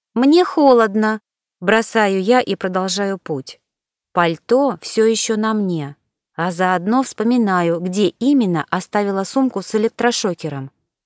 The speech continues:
В прихожей, на тумбочке слева. Бросаю быстрый взгляд на часы. «Где же Крис и Лев?» Наполняю электрочайник водой и включаю.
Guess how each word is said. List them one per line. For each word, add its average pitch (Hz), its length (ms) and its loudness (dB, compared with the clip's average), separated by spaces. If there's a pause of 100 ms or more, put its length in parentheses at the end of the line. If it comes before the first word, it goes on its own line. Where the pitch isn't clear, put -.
(160)
В - 60 -20
прихожей, 160 720 -2 (160)
на 175 180 0
тумбочке 233 680 -2 (140)
слева. 151 680 -4 (1040)
Бросаю 233 560 2
быстрый 214 380 0
взгляд 214 380 0
на 214 120 0
часы. 185 560 -6 (260)
«Где 214 420 2
же 233 240 2
Крис 247 520 2
и 233 100 4
Лев?» 226 760 2 (680)
Наполняю 214 680 2
электрочайник 202 840 0
водой 196 400 2
и 240 180 -2
включаю. 147 720 -4